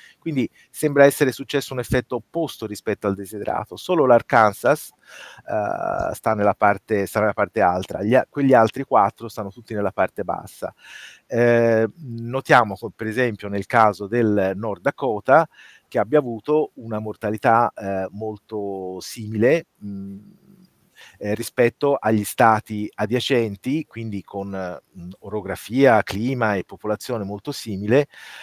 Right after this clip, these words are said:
eh, che hanno avuto risultati un po' migliori, un po' peggiori. Quindi è nella media.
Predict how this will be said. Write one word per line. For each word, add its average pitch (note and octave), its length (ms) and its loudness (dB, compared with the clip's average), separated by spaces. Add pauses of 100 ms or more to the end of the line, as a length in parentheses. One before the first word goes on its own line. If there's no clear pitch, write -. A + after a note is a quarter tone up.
(200)
eh, G2 880 -2
che - 140 -2
hanno A2 140 -2
avuto G#2+ 320 -8
risultati G#2+ 800 0
un G2 200 -4
po' - 120 -14
migliori, G#2+ 380 -4
un G#2+ 80 -6
po' - 120 -18
peggiori. A#2+ 460 -2
Quindi G2 260 -6
è - 120 -6
nella F#2 220 0
media. A2 460 2